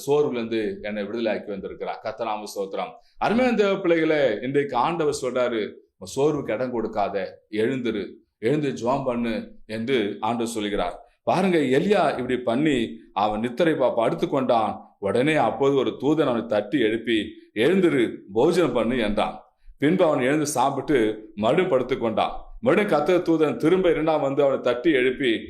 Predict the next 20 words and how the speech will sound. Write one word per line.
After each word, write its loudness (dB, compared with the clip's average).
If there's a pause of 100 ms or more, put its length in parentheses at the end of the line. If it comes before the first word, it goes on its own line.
(160)
"நீ -4
எழுந்து 4
போஜனம் 4
பண்ணு" 0
என்றான். 0
"நீ -2
பண்ண 0
வேண்டிய 2
பயணம் 0
வெகு 2
தூரம்" 2
என்றான். -2
அப்போது 0
அவன் 0
எழுந்திருந்து 0
புசித்து -4
குடித்து -2
அந்த -2
போஜனத்தை -2
பலத்தினால் -2